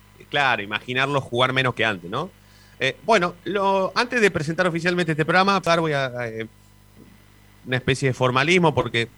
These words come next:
vamos a desarrollar posteriormente a la primera tanda al señor, al benemérito Gastón Tiburci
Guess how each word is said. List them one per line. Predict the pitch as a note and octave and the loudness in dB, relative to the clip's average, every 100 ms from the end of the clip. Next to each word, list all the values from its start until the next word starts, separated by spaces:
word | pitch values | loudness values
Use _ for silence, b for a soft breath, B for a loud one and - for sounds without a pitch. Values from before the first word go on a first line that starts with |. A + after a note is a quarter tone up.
| - | -4
vamos | A#2 A#2+ A#2+ | -2 -2 -2
a | |
desarrollar | A2+ A2+ G#2+ A#2+ | -2 -2 -2 -4
posteriormente | - A#2 A#2 A#2+ B2 A#2 | -2 0 0 -2 -2 -4
a | A#2 | -2
la | A2+ | -2
primera | A#2+ A#2+ A#2+ | 0 0 0
tanda | D3+ D#3 D3 - - - - | 0 2 0 -2 -20 -20 -6
al | A#2+ A#2 | -4 -2
señor, | C#3 C#3+ C#3 | 0 0 0
al | B2 | 0
benemérito | C3 D3+ G#3 F3+ D3 | 2 4 6 6 4
Gastón | C3+ C3+ D3 | 2 2 -2
Tiburci | C#3+ E3 E3+ F3+ E3+ | 0 -2 -2 -2 -4